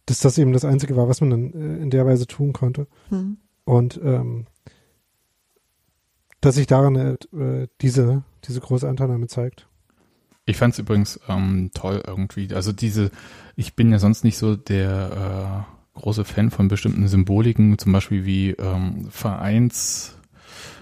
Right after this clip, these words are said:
Speaker 3: äh, Gründungsjahre irgendwo ständig verwursten oder sowas oder Postleitzahlen. Union hat es leider ja jetzt auch gemacht mit dem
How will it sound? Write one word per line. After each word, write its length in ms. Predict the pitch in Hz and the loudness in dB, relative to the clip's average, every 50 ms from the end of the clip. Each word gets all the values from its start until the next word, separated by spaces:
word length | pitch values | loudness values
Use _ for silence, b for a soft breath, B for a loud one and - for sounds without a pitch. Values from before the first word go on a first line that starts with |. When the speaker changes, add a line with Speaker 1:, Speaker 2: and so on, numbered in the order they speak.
| B B B | B B B
Speaker 3:
äh, 400 | - 117 113 107 110 110 107 107 | 0 2 2 4 2 2 2 0
Gründungsjahre 1040 | 104 - 113 113 120 135 143 151 151 139 - - 117 110 117 131 135 131 127 123 - | -2 -2 0 2 4 6 6 6 6 4 2 0 0 0 2 2 2 2 0 0 0
irgendwo 680 | - - 113 120 131 127 113 - - 113 110 120 123 120 | 0 0 2 4 4 4 2 0 -4 -6 -4 -2 -2 -4
ständig 340 | - - 113 113 127 123 - | -2 0 2 2 2 2 0
verwursten 520 | - 117 107 110 117 123 - - - - | -2 -6 -4 -2 -2 -2 -2 0 -2 0
oder 220 | - 120 123 123 | 0 2 0 0
sowas 380 | 117 120 120 120 127 127 123 - | 0 0 -2 0 2 2 2 0
oder 180 | - 92 92 90 | 0 -2 -2 -2
Postleitzahlen. 840 | - - 120 - - - 123 120 - - - 120 123 123 123 123 - | -4 -4 -6 -4 -2 -2 -2 -2 -2 -2 -2 0 2 2 2 2 2
Union 260 | 107 104 104 107 107 | 4 4 4 6 4
hat 120 | 107 107 | 4 2
es 160 | - - - 107 | -2 -4 -2 0
leider 200 | 101 101 110 104 | 0 2 2 2
ja 180 | 101 98 98 | 2 2 0
jetzt 200 | 98 98 98 - | -2 -2 -4 -4
auch 300 | - 110 110 - - - | -6 -8 -8 -8 -12 -10
gemacht 420 | - 120 120 117 117 - - - - | -4 -2 -2 -2 -2 -4 -6 -6 -6
mit 160 | 123 - - | -6 -4 -4
dem 220 | 110 113 120 - | -4 -4 -4 -6